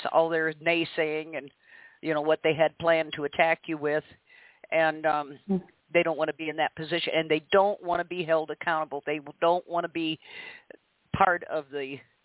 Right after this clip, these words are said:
Speaker 1: uh, what do I wanna say, of fixing the system. They don't wanna do that. It's too much work. So I'll just
Speaker 2: Mm,
Speaker 1: pretend you're
Speaker 2: right.
Speaker 1: crazy and I'll go on. So, yeah.
Speaker 2: Right.
Speaker 1: Oh,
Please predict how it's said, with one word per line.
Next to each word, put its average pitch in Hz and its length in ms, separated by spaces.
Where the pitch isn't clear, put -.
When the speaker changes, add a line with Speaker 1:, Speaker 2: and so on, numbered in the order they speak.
Speaker 1:
uh, 135 100
what 175 180
do 156 60
I 151 80
wanna 156 240
say, 156 300
of 143 260
fixing - 400
the 147 220
system. 131 420
They 170 60
don't 170 140
wanna 165 160
do 165 180
that. 156 120
It's - 140
too 196 120
much 165 200
work. - 380
So 170 120
I'll 165 60
just 170 200
Speaker 2:
Mm, 214 40
Speaker 1:
pretend 190 320
you're 202 100
Speaker 2:
right. 185 100
Speaker 1:
crazy 165 340
and 160 100
I'll 160 80
go 180 240
on. - 80
So, 131 260
yeah. - 280
Speaker 2:
Right. 185 400
Speaker 1:
Oh, 196 180